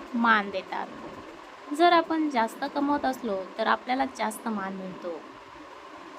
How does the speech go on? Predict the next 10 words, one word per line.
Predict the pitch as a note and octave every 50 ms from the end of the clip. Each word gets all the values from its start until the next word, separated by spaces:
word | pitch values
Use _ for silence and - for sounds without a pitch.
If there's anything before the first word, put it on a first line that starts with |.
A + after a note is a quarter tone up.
| - - - - - - - - - - - - - - - - - - - - - - - - - - - -
आणि | - C4+ B3 G#3+ F#3+ F3+ E3+ - - -
आपण | A3 A3 - - A3+ F#3+ - - -
कमी | G3+ G#3+ A#3+ D#4
पगाराची | E4+ F4+ E4 D#4+ D#4+ D#4+ D#4+ D#4 - D#4+
नोकरी | D4 C#4+ C#4 C4+ C4+ C#4 C4+
करत | C4+ B3+ A#3+ A3+ A3+ -
असलो | G#3+ G#3+ - A3+ G3+ F3 D#3 D#3 - - -
तर | A3 G#3+
आपल्याला | G#3+ G#3+ - B3+ B3+ A#3 G#3 A#3 - - -
अजिबात | G3 G3+ G3+ - G#3 G#3 A#3+ B3+